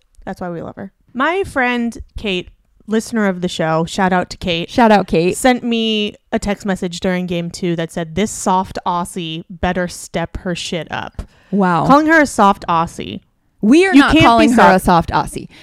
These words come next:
Speaker 1: I am. I agree. I think
Speaker 2: Okay.
Speaker 1: she's being a
Speaker 2: Wow.
Speaker 1: soft Aussie.
Speaker 2: All right, all
Speaker 1: And you
Speaker 2: right.
Speaker 1: know who's not being a soft South
Speaker 2: South
Speaker 1: Dakotian?
Speaker 2: Dakotian?
Speaker 1: <laughs> Becky Hammond.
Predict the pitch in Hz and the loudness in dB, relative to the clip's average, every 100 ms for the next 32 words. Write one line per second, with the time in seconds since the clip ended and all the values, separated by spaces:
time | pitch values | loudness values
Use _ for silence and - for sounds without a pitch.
0 | - - - 277 381 190 190 226 254 359 | -20 -20 4 4 6 2 -2 2 4 4
1 | 254 196 220 277 359 208 370 247 285 214 | 2 0 4 6 8 8 6 4 6 6
2 | 254 302 302 330 359 190 - 302 403 403 | 6 6 4 0 -2 -2 2 4 6 6
3 | 415 269 294 311 302 247 233 247 247 262 | 8 8 8 6 4 0 0 0 0 0
4 | 269 - _ _ 226 - 220 214 - - | 0 -4 _ _ -2 2 4 4 2 -14
5 | _ - - 214 - 233 240 233 269 247 | _ -8 -2 -2 4 6 8 8 10 8
6 | 403 571 359 440 - - 960 960 359 - | 8 4 2 0 -2 -4 -10 -4 -4 -4
7 | - _ - 214 208 240 254 370 277 170 | -20 _ 0 2 4 6 6 4 2 0
8 | 208 | -6